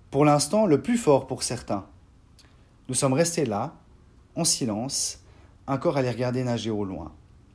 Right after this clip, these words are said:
Après cette fantastique excursion, nous avons repris la route et sommes allés déjeuner dans un café typiquement du coin, dans un bâtiment en bois,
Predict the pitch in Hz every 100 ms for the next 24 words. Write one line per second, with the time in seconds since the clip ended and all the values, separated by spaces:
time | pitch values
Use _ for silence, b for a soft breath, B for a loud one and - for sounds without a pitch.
0 | b b b b b b - _ - -
1 | 151 226 208 214 185 185 165 - 147 139
2 | - - 180 - 220 202 151 139 147 139
3 | 151 175 131 160 214 - - 123 - 147
4 | 120 113 156 147 175 147 127 123 120 143
5 | 131 - 240 208 - 151 110 - 101 110
6 | - B B B - 127 135 156 170 -
7 | 117 107 110 98 98 95